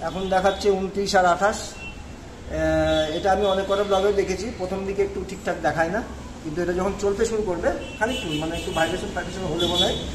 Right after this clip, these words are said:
এটা আবার ঠিকঠাক নিয়ে নেবে। তো খানিকক্ষণ চালিয়ে নিয়ে আসার পরে, মানে খানিকক্ষণ না, just একটা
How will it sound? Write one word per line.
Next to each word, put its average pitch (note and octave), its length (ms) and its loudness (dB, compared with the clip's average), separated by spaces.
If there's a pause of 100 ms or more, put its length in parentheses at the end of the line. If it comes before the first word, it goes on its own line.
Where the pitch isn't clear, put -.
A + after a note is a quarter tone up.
(160)
এটা D#3 160 0
আবার E3 160 2
ঠিকঠাক - 300 4
নিয়ে - 140 0
নেবে। - 220 -6 (1300)
তো D3+ 60 -4 (100)
খানিকক্ষণ F#3 400 4
চালিয়ে F#3+ 260 10
নিয়ে G3+ 160 10
আসার G3+ 260 10
পরে, G3 160 10 (140)
মানে G3+ 200 6
খানিকক্ষণ A#3 380 8
না, A3 60 10 (140)
just G3+ 220 6 (400)
একটা G3 220 8